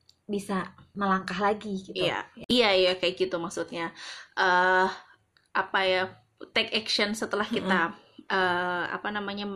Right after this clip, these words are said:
Speaker 2: accept semua yang kita,
Speaker 1: Mm-mm.
Speaker 2: kondisi kita saat ini, take action itu bisa macam-macam bentuknya. Ya, kayak kamu mulai belajar lagi, eh, untuk mencapai tujuan kamu, atau kamu,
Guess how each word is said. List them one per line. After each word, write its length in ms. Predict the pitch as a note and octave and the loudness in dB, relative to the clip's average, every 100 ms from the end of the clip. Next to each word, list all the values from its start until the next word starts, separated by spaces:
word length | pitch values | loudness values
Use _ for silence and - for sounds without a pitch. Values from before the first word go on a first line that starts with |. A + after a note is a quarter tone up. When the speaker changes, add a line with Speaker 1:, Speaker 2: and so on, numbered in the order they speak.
| - - | -8 -8
Speaker 2:
accept 320 | G3+ - - | -4 -4 -4
semua 400 | - F3+ F3 D#3 | -6 -6 -2 0
yang 160 | E3 | 0
kita, 240 | G3 A3 G#3 | 0 0 0
Speaker 1:
Mm-mm. 160 | F#3+ | 2
Speaker 2:
kondisi 320 | G#3+ A3 G#3+ G#3+ | 2 2 2 0
kita 160 | F3+ | -2
saat 320 | F#3 - F3 | -2 -4 -4
ini, 320 | G3+ E3+ G3 B3+ - - - - | -6 -6 -4 -6 -8 -14 -12 -8
take 160 | F#3+ | -4
action 320 | G3+ - G3+ | -2 -2 -4
itu 240 | G3+ B3 B3+ | -2 -2 0
bisa 400 | F3 - F#3+ - - | -2 -2 -2 -2 -2
macam-macam 640 | G#3 A3 G3+ G3+ D#3+ E3 | -2 0 0 -2 -4 -6
bentuknya. 400 | D#3 - D3+ A2+ - - - | -8 -8 -8 -8 -10 -18 -12
Ya, 240 | - F#3 E3+ | -2 -2 -2
kayak 400 | F3+ F3 F3+ - - _ _ - | -2 0 0 -2 -8 _ _ -2
kamu 240 | G3+ A#3 | 0 2
mulai 240 | A3 F#3+ | 4 4
belajar 480 | F#3+ F#3 E3+ E3+ E3 | 4 2 2 0 0
lagi, 880 | E3+ D#3+ D#3+ E3+ F3 F3 E3 D#3+ E3 - _ | 0 -2 -4 -6 -4 -2 -2 -4 -8 -14 _
eh, 380 | - F#3+ F3 E3 | -8 -2 0 0
untuk 560 | F3 F3+ E3 G#3 - - | -2 -6 -4 -6 -6 -12
mencapai 480 | G3 G3 F3 F3+ F3+ | -8 -4 -2 -2 0
tujuan 400 | F#3 F#3 E3+ F3 | 0 0 -2 -2
kamu, 400 | D#3 D#3+ E3+ E3+ | -4 -2 -4 -4
atau 240 | F#3+ G3+ | -2 -2
kamu, 360 | F#3+ F#3 G#3+ | 0 0 0